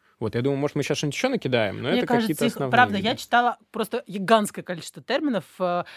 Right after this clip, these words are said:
Speaker 2: каждый из них подчеркивает ту или иную специфику, э, того или иного вида агрессии.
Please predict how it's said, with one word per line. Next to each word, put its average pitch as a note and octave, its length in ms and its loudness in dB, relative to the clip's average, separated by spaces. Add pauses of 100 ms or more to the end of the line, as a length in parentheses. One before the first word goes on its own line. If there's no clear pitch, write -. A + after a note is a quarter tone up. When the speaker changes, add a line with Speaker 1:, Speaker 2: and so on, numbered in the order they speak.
Speaker 2:
каждый G#3+ 380 2
из E3+ 60 -6
них G3+ 200 -2
подчеркивает G3 720 -2
ту A3 220 0
или G3+ 100 0
иную G3+ 220 0
специфику, G3 960 -2 (260)
э, F3+ 460 4
того A3+ 240 4
или G#3+ 100 2
иного G#3 160 0
вида G3 220 0
агрессии. G#3 640 0